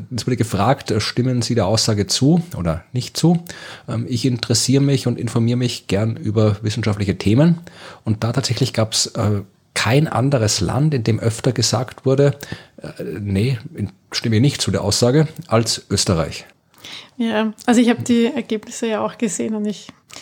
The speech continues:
Speaker 2: äh, ich musste da ein bisschen an, äh, einen Lehrer von mir aus dem Gymnasium denken, der dann auch immer gesagt hat, wenn wir etwas nicht wussten,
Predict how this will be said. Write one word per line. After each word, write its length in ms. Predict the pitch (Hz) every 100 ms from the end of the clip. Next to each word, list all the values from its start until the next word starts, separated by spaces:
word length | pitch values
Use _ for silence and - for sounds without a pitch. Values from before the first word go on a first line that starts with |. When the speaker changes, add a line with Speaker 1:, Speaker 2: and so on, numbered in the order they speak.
| - - - - _
Speaker 2:
äh, 120 | 254 247
ich 100 | 247
musste 260 | 262 269 233
da 80 |
ein 80 | 233
bisschen 220 | 226 247
an, 180 | 226 214
äh, 40 | 214
einen 420 | 214 208 214 208
Lehrer 280 | 196 208 233
von 180 | 240 226
mir 160 | 220
aus 80 | 208
dem 100 | 214
Gymnasium 640 | 214 214 - 175 - 220
denken, 300 | - 214 254
der 140 | 247 -
dann 140 | -
auch 180 | 285 -
immer 160 | 233 220
gesagt 320 | 220 - 214
hat, 80 | 226
wenn 160 | 214 208
wir 100 | 240
etwas 180 | 247 220
nicht 180 | 214 220
wussten, 520 | 233 254 - 220